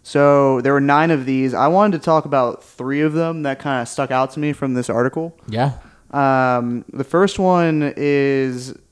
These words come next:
Speaker 1: so everyone's heard, like, you know, how much, what weighs more, a pound of feathers or a pound of lead? And it's supposed to be, like, a trick question 'cause everyone always says the lead.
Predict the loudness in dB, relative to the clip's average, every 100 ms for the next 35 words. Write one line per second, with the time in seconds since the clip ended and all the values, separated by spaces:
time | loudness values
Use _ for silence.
0 | -8 2 4 4 2 2 2 4 2 2
1 | 0 -2 -8 _ _ -14 -4 0 2 2
2 | 0 -2 -2 2 2 0 -4 -8 2 4
3 | 6 4 4 4 4 2 0 -2 0 -2
4 | -2 -2 0 -2 -4 -8 -16 -10 -6 -4
5 | -6 -8 -10 -6 -4 -2 -4 -10 _ _
6 | _ _ _ _ _ -16 -12 -10 -2 -4
7 | -2 -4 -2 -2 -6 -6 -6 -8 -20 -8
8 | -4 -4 -4 -10 -8 -8 -6 -4 -4 -4
9 | -6 -8 -8 -8 -8 -12 -10 -8 -4 -4
10 | -4 -8